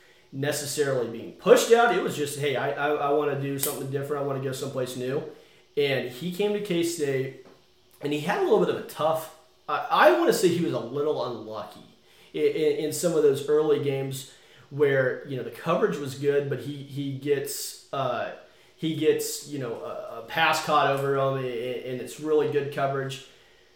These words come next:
You know, that sometimes happens. But really, he, he's played a solid, um, a solid cornerback for K-State.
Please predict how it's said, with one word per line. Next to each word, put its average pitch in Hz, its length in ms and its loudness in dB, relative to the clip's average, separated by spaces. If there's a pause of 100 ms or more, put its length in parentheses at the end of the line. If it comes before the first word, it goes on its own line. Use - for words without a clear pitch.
(540)
You 170 80 -6
know, 160 100 0
that 156 180 2
sometimes 131 380 -8
happens. - 540 -18 (160)
But 151 540 4
really, 165 460 6
he, 160 220 -4 (100)
he's 147 220 -6
played 147 200 -2
a - 60 -8
solid, 151 760 0 (280)
um, 131 400 -6 (840)
a 127 60 -4
solid 143 400 4
cornerback 147 400 0
for 151 80 -8
K-State. 151 720 0